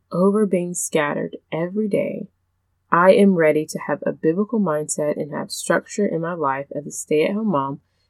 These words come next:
then I encourage you to grab a copy of my workbook called Stay at Home Mom Survival Toolkit. And this workbook will start you on your journey to having a biblical mindset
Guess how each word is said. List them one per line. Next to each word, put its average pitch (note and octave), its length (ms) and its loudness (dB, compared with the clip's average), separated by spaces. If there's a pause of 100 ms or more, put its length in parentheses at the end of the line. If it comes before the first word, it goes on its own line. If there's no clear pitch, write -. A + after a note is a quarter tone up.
(120)
then D#3+ 160 0
I E3+ 160 2
encourage F3 480 -2
you D3 320 -4 (220)
to E3 100 -6
grab D#3+ 340 2
a G#3+ 60 -2
copy D#3 580 -4
of C#3+ 100 -8
my D3+ 260 -8
workbook E3 580 -4 (420)
called D3 460 0 (280)
Stay F3+ 360 0
at G#3+ 140 2
Home G#3 180 2
Mom D3 480 -2
Survival D3 800 -4
Toolkit. - 640 -4 (420)
And D#3 160 -10
this G3 220 0
workbook E3+ 560 -4
will E3 80 -8
start F#3 360 -2
you G3 120 2
on G3 160 0
your F#3+ 160 -6
journey D3 580 -4 (600)
to F#3+ 120 4
having F3 380 -2
a D3+ 200 -4
biblical G3 440 -2
mindset D#3 640 -4